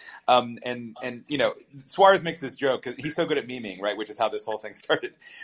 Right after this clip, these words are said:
But, um, y-, you know, the capital of capital. And y-, y-, Miami's kind of been that for a long time for Latin America, right? So again, it's not really such a stretch. It just needs to extend into this new generation of sort of DeFi and crypto than, than the sort of old world of,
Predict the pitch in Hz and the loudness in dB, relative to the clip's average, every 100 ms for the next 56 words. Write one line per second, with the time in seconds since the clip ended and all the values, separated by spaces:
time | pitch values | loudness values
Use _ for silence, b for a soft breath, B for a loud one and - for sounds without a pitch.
0 | - 123 110 _ 127 110 107 104 98 _ | -2 -2 -2 _ 4 4 2 -12 -16 _
1 | _ - 120 131 120 104 104 - - 156 | _ -18 -10 -2 2 2 2 0 6 6
2 | 143 123 113 135 135 113 98 87 b b | 6 -2 -2 0 2 0 -4 -6 b b
3 | - 117 110 - 135 - - - - 147 | -8 -8 -8 -16 -20 -20 -20 -20 -12 -2
4 | 160 226 226 - 190 135 _ _ - 185 | 0 0 2 2 2 0 _ _ -2 0
5 | 151 123 139 131 131 139 143 117 101 85 | 2 2 0 0 -2 -2 -4 -2 -4 -6
6 | 87 - 98 110 135 160 143 190 180 185 | -10 -10 -8 -4 0 0 2 0 0 -2
7 | 180 - - - 135 104 - b b b | -4 -10 -12 -4 -4 -4 -8 b b b
8 | 117 143 165 156 143 117 - 135 123 113 | -8 -6 -6 -4 -4 -4 -2 -2 -2 -6
9 | 110 107 107 117 117 113 107 107 104 110 | -8 -8 -8 -6 -2 0 2 0 0 -4
10 | 98 113 101 107 104 104 95 - 107 95 | -4 -2 -4 -6 -4 -2 -2 -4 -6 -4
11 | 90 87 85 87 92 95 95 87 - 110 | -8 -10 -16 -12 -6 -6 -6 -18 -8 -4
12 | 95 107 98 101 101 92 98 87 - | 0 0 2 4 4 4 0 -2 -8